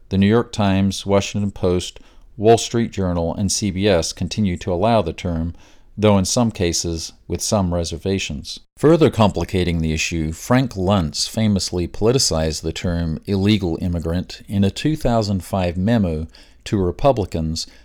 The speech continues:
advising them to use the term in order to reinforce the primary guiding rule of the document's prescriptions for language. Quote, "Always differentiate legal from illegal immigration," unquote.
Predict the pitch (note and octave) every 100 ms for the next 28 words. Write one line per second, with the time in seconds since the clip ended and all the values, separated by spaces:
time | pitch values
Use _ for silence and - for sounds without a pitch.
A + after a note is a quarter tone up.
0 | - - F#2+ A2+ D#3 F3 C3 F#2 E2+ D#2+
1 | G2+ F2+ A2+ A#2 - D2 - C#2 B1+ C2
2 | - A#2 A2+ F#2 A2 A2 G#2+ A2 F#2 A2+
3 | C#3 B2+ - C#3+ F#2+ - F2+ - - A2
4 | B2 B2+ G#2 G2+ G2+ G2 F2+ F#2 C3 C#3+
5 | E2+ E2+ - - - - F2 F2 F#2+ G#2
6 | - G#2+ G2+ - - G#2 - F2+ - F2+
7 | E2+ - F#2 A#2+ A#2+ E2 - - - -
8 | _ - - - G#2 F#2 - - - -
9 | _ - C#3 D3 D3 C#3+ A#2+ A#2 A#2+ A#2
10 | A#2 A#2+ - E2 E2+ - F#2+ A#2 B2+ F#2
11 | D#2+ E2 - - - F2+ F2+ - A#2 G#2+
12 | F2+ E2+ E2+ - G2 F2 F#2+ G2 - D#2
13 | - - - - - F#2+ F2+ - F2 C#2
14 | -